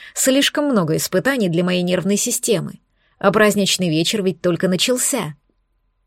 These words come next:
«Мы вместе работали — и довольно долго. Потом произошёл инцидент,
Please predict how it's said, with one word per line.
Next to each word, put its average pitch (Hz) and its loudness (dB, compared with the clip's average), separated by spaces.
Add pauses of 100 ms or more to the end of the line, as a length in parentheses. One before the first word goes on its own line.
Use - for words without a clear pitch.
(600)
«Мы 214 2
вместе 226 0
работали — 202 0 (360)
и 190 2
довольно 254 4
долго. 170 0 (760)
Потом 226 4
произошёл 202 2
инцидент, 196 -2